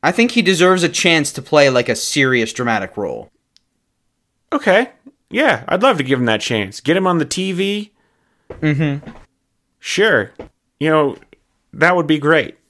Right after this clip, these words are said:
Speaker 2: Okay, so then, so that'll be, like, you know, a recurring plot where they find out about him, and then
Speaker 1: Yeah,
Speaker 2: he's
Speaker 1: yeah.
Speaker 2: got the Golden Boys, maybe.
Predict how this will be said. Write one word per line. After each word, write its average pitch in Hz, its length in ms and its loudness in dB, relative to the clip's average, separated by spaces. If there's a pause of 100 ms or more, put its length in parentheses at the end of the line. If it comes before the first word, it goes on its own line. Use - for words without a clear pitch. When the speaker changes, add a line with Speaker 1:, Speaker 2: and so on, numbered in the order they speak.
(160)
Speaker 2:
Okay, 147 300 2
so 151 200 -2
then, 185 500 0
so 170 140 -2
that'll 180 260 4
be, 160 140 4
like, 127 200 2
you 135 80 -2
know, 117 120 0
a 110 120 2
recurring 110 420 -2
plot 101 300 0
where 107 120 0
they 98 340 0 (500)
find 120 220 0
out 113 100 2
about 107 200 0
him, 113 340 0
and 107 100 -2
then 101 140 -2
Speaker 1:
Yeah, 110 160 0
Speaker 2:
he's 117 160 -2
Speaker 1:
yeah. - 60 -4
Speaker 2:
got 101 320 0
the 101 480 0
Golden 110 340 0
Boys, 107 480 0
maybe. 92 460 -12